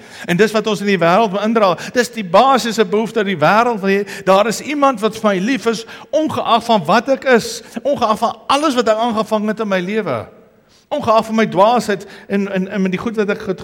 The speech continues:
ge-, aangevang het. En dis die getuienis wat ons het. Weet jy, ek was deur al daai dinge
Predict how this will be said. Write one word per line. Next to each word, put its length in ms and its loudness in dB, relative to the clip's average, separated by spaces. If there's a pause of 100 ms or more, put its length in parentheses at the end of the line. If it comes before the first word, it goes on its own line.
(100)
ge-, 240 -12
aangevang 560 -2
het. 100 -18 (800)
En 80 -2
dis 240 0
die 80 -6
getuienis 720 -4
wat 180 -8
ons 160 -4
het. 140 -4
Weet 260 -4
jy, 100 0 (380)
ek 160 -2
was 140 -2
deur 180 0
al 160 -2
daai 240 -4
dinge 280 -4